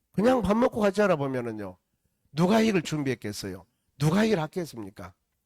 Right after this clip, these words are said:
우리가 하나님에게 일꾼을 세운 목적이 뭡니까? 그 일을 하기 위해 세운 거예요. 물론 사명을 안 줘도 되지만은 일을 하기 위해서.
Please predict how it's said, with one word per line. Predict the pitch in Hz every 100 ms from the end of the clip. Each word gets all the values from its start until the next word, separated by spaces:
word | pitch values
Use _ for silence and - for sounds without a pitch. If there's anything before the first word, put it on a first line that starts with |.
| _ - - - -
우리가 | 156 202 185
하나님에게 | 196 262 254 220 175
일꾼을 | 165 202 220 202 170
세운 | 196
목적이 | 151 143 170 151
뭡니까? | 135 135 127 110 110 123 _ _ _ _
그 | -
일을 | 170 156 233
하기 | 190 196 196
위해 |
세운 | 156 160 139
거예요. | 110 95 80 110 113 _ _ _ _ _ _ _ _ _ _ _ _ _ _ _
물론 | 139 196 190
사명을 | 156 220 220 180
안 | 127 147
줘도 | 185 202
되지만은 | 151 143 147 120 110 - _ -
일을 | 156 160
하기 | 139 131
위해서. | 120 - 110